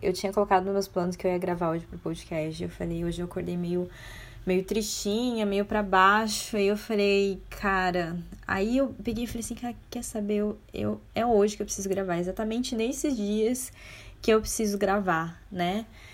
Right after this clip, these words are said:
Então, gente, hoje o papo não é sobre questão de alimentação, é um pouquinho em relação à sinceridade, tipo, pra você conhecer um pouquinho mais em relação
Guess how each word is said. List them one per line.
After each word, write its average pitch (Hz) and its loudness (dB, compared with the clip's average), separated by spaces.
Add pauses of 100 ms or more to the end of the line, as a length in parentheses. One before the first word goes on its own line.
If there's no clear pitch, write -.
(300)
Então, 220 6
gente, 180 0 (100)
hoje 233 6
o 277 2
papo 254 6
não 247 4
é 226 4
sobre 208 2
questão 190 4
de 190 4
alimentação, 190 6
é 196 4
um 202 2
pouquinho 202 2
em 208 2
relação 202 4
à 196 4
sinceridade, 196 2
tipo, 370 2
pra 403 0
você 415 2
conhecer 370 2
um 262 0
pouquinho 220 0
mais 202 0
em 196 -2
relação 185 0